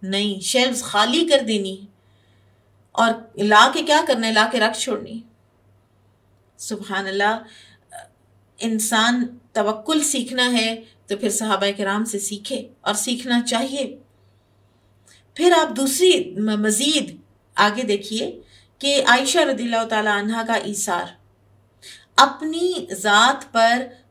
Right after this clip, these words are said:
उस औरत को तरजीह दे दी, क्योंकि एक ही तो खजूर थी। फिर घर बिल्कुल खाली हो गया, कुछ भी बाकी न रहा खाने को, वो एक खजूर थी, वो भी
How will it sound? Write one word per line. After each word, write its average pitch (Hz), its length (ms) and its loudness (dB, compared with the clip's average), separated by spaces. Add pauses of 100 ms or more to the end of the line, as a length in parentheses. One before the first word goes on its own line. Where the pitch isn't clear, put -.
उस - 340 -4
औरत 254 500 4
को 233 180 -4
तरजीह 226 600 -4
दे 208 180 0
दी, 208 360 -10 (220)
क्योंकि 247 180 -4
एक 285 260 2
ही 311 80 -6
तो - 100 -4
खजूर 254 360 -2
थी। 208 320 -12 (920)
फिर 330 180 2
घर 277 220 4
बिल्कुल 285 440 2
खाली 233 280 -2
हो 196 120 -2
गया, 170 200 -10
कुछ - 420 -4
भी 285 220 -2
बाकी 247 360 2
न 233 60 0
रहा 220 300 2
खाने 214 360 -4
को, 302 360 -2 (280)
वो 220 100 -2
एक 247 240 -2
खजूर 240 300 -2
थी, 285 220 -4
वो 214 180 -2
भी 285 380 -6